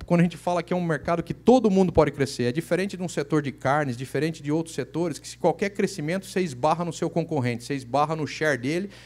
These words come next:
e é uma, é uma carnificina, é uma briga por share,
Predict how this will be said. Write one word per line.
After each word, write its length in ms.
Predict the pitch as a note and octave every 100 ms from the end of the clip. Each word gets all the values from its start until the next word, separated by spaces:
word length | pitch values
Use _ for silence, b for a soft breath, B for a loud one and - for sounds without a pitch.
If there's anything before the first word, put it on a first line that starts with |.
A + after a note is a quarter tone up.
| B
e 80 | C3+
é 40 | D3
uma, 280 | E3+ E3 - B -
é 80 |
uma 160 | C#3 E3
carnificina, 840 | - E3 D#3+ D#3+ E3+ - - C3+
é 20 | B2
uma 160 | C#3+
briga 280 | B2+ D3 D#3
por 220 | D3+ C3+
share, 380 | - C#3 D3+